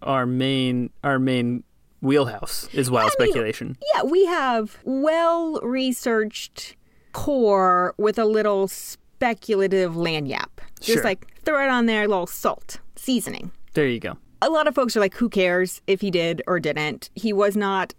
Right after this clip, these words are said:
Speaker 2: legislating <laughs> anti-L G B T Q policies, which weren't, like, even a thing at the time, really. He was,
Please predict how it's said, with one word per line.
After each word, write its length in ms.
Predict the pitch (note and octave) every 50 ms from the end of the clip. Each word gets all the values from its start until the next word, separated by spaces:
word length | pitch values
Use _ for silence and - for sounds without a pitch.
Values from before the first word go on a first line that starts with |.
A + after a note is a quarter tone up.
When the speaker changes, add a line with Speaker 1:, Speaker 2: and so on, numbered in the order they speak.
| _
Speaker 2:
legislating 840 | - F3+ F3 G3 F#3+ F#3 G3 F#3 - G#3 F#3+ F#3 F3+ F#3+ F#3 F#3+ G#3 -
<laughs> 0 |
anti-L 800 | B3 - - E4+ E4+ - D#4 A#3+ A3 G#3 G#3+ - F#3 F#3 F#3
G 240 | F#3+ F3+ G3 G3+ F#3+
B 180 | F3 F3+ F3+ F3
T 320 | - - G#3+ F3 E3+ F3 - - - - - _
Q 580 | - - G#3+ F#3+ F#3 F#3 F#3 F3+ F3 F3 F3 - - - _ _ _ _
policies, 720 | A3+ G3+ F#3 F3+ F#3 F#3 - G3 F#3 F#3 F3+ F#3+ - - - - - - _ -
which 260 | - G#3+ G#3+ G#3 -
weren't, 200 | - G3+ F#3+ -
like, 180 | F3 E3+ E3 -
even 200 | - E3 D#3+ D#3+
a 60 | D3+ C#3+
thing 340 | - D3 D3+ D#3 D#3+ D#3
at 100 | - D#3+ -
the 60 | E3+
time, 320 | - F#3 D#3 D#3 D#3 D#3 D#3
really. 320 | D#3+ D#3 D#3 D#3 D#3 E3+ - - - - - - - - - - - - - - -
He 320 | - B3 A3+ A3+ A3+ A#3
was, 800 | G#3 F#3+ G#3 G3 F#3+ G3 F#3+ F#3 F#3+ F#3 F#3+ F#3 - - - -